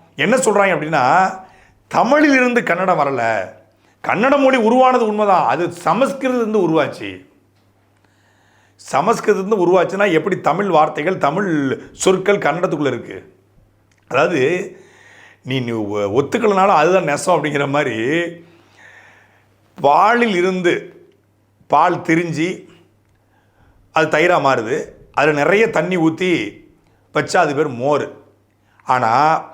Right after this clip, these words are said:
அந்த மோர்ல பத்து பர்சன்ட் தான் பாலுடைய இருக்கும்,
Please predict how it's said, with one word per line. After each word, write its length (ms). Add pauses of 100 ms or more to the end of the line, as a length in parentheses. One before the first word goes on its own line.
(140)
அந்த 460
மோர்ல 520 (800)
பத்து 360
பர்சன்ட் 360
தான் 440 (400)
பாலுடைய 580
இருக்கும், 340